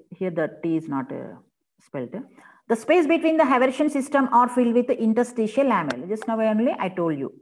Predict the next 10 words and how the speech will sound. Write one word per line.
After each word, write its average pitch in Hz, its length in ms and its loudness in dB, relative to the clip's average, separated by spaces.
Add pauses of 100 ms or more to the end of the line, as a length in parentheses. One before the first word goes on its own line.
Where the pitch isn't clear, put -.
(200)
The 165 120 -2
space 240 360 0
between 220 380 0
the 269 220 0 (840)
Haversian 247 440 2
systems 220 440 -2
are 185 120 4
filled 190 260 0
with 190 140 2
the 370 140 2